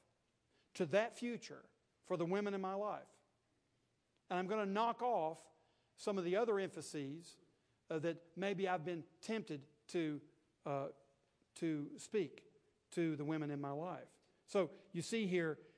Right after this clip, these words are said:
he loves faithfully by blessing the women in his life. He's aware of her needs, which are different from his needs. The woman basically needs affection.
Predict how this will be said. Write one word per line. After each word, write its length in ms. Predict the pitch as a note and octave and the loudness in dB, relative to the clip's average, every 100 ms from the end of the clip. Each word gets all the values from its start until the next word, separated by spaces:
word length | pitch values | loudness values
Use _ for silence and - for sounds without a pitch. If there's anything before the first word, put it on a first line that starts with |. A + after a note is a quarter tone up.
| _ | _
he 160 | F#3 F3 | 0 4
loves 500 | F3+ F3+ E3+ C#3 - - | 6 6 2 -4 -14 0
faithfully 640 | F#3 E3+ E3+ D3+ C3 B2 - _ - | 2 2 0 -6 -6 -8 -14 _ -4
by 180 | D3+ D3 | 0 0
blessing 800 | C3+ D#3 F3 E3+ - D3 C3 B2 | 0 2 2 2 -4 -4 -4 -6
the 100 | C3+ | -4
women 400 | D3 D#3 D3 D3+ | -2 -2 -2 -4
in 160 | E3 C3+ | -6 -6
his 180 | C3 B2+ | -6 -4
life. 340 | C3+ B2+ B2+ | -4 -4 -8
He's 180 | - D3+ | -8 -6
aware 420 | C#3+ C#3+ F#3 A3+ | -4 0 2 2
of 160 | A3 F3+ | 0 -4
her 240 | D3 G#3 G3 | -2 -2 0
needs, 360 | F#3 F3+ C#3+ | -2 -4 -4
which 200 | C#3 D#3+ | -6 -4
are 80 | F3+ | -4
different 360 | D#3+ G#3+ A3 G#3 | 0 -2 -2 -8
from 120 | G3 | -6
his 240 | F#3 F3+ | -4 -2
needs. 480 | D3 C#3 A2+ - - _ _ _ _ _ _ _ _ - | -2 -6 -10 -20 -20 _ _ _ _ _ _ _ _ 2
The 80 | |
woman 360 | F#3+ A3+ B3+ A#3+ | 4 6 4 4
basically 420 | A3 A#3 - A3+ | 4 4 2 0
needs 220 | A3 A3 | 0 0
affection. 520 | G#3 G#3 A3+ G#3 - | -2 0 0 0 -6